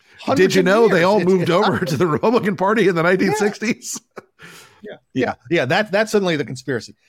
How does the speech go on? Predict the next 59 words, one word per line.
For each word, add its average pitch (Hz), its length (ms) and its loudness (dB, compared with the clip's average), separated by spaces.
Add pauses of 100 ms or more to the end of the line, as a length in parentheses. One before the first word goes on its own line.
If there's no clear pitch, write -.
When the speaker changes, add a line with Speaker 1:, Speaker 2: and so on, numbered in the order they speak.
(100)
Speaker 1:
Yeah. 214 140 -2
So, 208 320 0
so 220 180 0
this, 220 220 0
this 226 260 -2
sense 269 260 0
of, 220 180 0
of 156 240 -6
there's 160 160 -2
a 143 60 -2
conspiracy 214 480 -4
and 165 100 -2
I'm 185 140 -4
letting 175 220 -6
you 165 100 -2
in 156 60 -2
on 143 120 -4
some 131 160 -10
secret 165 400 -12
Speaker 2:
Right. 131 120 -2
Speaker 1:
knowledge 131 360 -4
that 127 180 -6
you 131 100 -8
can 131 180 -6
then 123 360 -8 (280)
use 175 360 0
in 170 120 0
your 170 160 0
fights 165 560 -6 (380)
is 165 160 -2
the 185 80 -2
way 202 120 2
this 175 200 -2
all 123 160 -2
works. - 440 -14
Speaker 2:
Uh, 147 160 2
well, 143 140 2
and 143 100 -2
that 139 140 2
is, 110 260 -2
you 117 200 0
know, 104 140 -2
you 104 180 -4
just 90 180 -12
pointed 85 180 -8
out 78 80 -10
something 90 160 -12
really 78 200 -8
important 69 360 -14
in 71 100 -16
this. - 160 -20 (260)
That 131 180 2
is 117 100 0
one 107 200 -2
of 90 80 -4
the 87 80 -8
big 78 240 -10
things 85 220 -12
is 82 140 -10